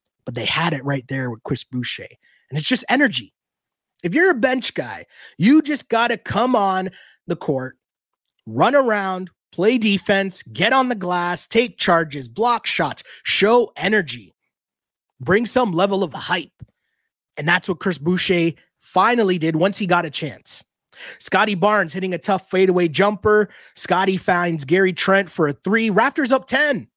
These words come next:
O G goes down, and maybe that was a turning point in this game for the Toronto Raptors, O G going down, because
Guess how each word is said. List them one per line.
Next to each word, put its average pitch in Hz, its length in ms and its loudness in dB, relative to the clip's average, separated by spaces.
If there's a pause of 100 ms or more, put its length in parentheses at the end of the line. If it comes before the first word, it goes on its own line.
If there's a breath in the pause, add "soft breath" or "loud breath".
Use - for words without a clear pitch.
(760 soft breath)
O 277 200 4
G 269 240 0
goes 247 340 2
down, 214 440 -4
and 143 120 -8
maybe 214 240 2
that 190 240 0
was 185 180 2
a 165 40 0
turning 180 420 -2
point 117 420 -10
in 113 120 -8
this 113 180 -8
game 101 280 -16
for 113 140 -18
the 107 100 -14
Toronto 101 340 -12
Raptors, 95 520 -14
O 156 140 2
G 151 220 -4
going 135 300 -4
down, - 360 -12 (560 loud breath)
because 151 480 0